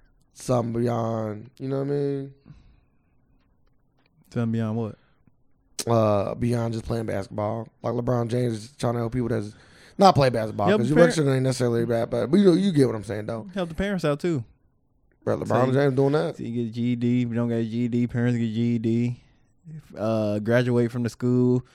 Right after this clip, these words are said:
Speaker 2: you get automatic free, uh, tuition
Speaker 1: Tuition.
Speaker 2: to college.
Speaker 1: Yep.
Speaker 2: Hey.
Speaker 1: Beautiful.
Speaker 2: Didn't go to that school.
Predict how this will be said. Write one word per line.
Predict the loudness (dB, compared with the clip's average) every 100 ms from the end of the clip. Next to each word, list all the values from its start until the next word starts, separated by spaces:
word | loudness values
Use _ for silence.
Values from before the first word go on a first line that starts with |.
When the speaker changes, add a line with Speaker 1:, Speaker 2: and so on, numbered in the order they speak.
| -20 _ -6
Speaker 2:
you | -2
get | 0 0
automatic | 0 0 0 -2 -4
free, | -2 0 2
uh, | 0 0
tuition | -2
Speaker 1:
Tuition. | 2 2 2 0
Speaker 2:
to |
college. | 0 0 2 0 -2
Speaker 1:
Yep. | -2 -2 -4 _ _ _ _ _ -20 -20 _ _ _ _ _ _ -18
Speaker 2:
Hey. | -16 -14 -16 -18 _ _ _ -6
Speaker 1:
Beautiful. | -4 -4 -8 -16 -18 _
Speaker 2:
Didn't | -14 -12
go | -10
to | -10
that | -12
school. | -10 -10 -10